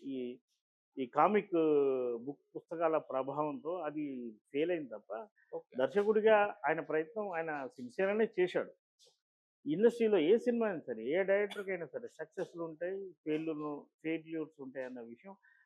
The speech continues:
Speaker 1: అందరికీ తెలుసు.
Speaker 2: Hmm.
Speaker 1: ఏ, ఒకే డైరెక్టర్ వరుసగా సక్సెస్లు ఇచ్చాడు అనేది దాసరి నారాయణరావు గారికి, రాఘవేంద్రరావు గారికి, కోదండ రామరెడ్డి గారికి, రవిరాజ పినిశెట్టి గారికి కూడా లేదు.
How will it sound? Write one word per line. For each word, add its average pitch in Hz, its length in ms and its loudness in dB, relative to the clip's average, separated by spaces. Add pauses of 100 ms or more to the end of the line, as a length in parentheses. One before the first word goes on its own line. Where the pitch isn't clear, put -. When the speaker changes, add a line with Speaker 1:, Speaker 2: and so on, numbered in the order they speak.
(140)
Speaker 1:
అందరికీ 175 300 0
తెలుసు. 127 320 -2 (140)
Speaker 2:
Hmm. 170 140 -12 (360)
Speaker 1:
ఏ, 113 120 -2
ఒకే 208 440 4
డైరెక్టర్ 196 440 4
వరుసగా 170 880 2
సక్సెస్లు 160 400 -6
ఇచ్చాడు 147 680 -2 (460)
అనేది 160 540 0
దాసరి 143 360 -2
నారాయణరావు 151 380 0
గారికి, 139 300 -4
రాఘవేంద్రరావు 139 560 -2
గారికి, 135 320 -6 (100)
కోదండ 139 280 -4
రామరెడ్డి 131 360 -8
గారికి, 127 480 -8 (440)
రవిరాజ 147 380 4
పినిశెట్టి 135 720 -6
గారికి 156 300 0
కూడా 185 180 2
లేదు. 156 460 2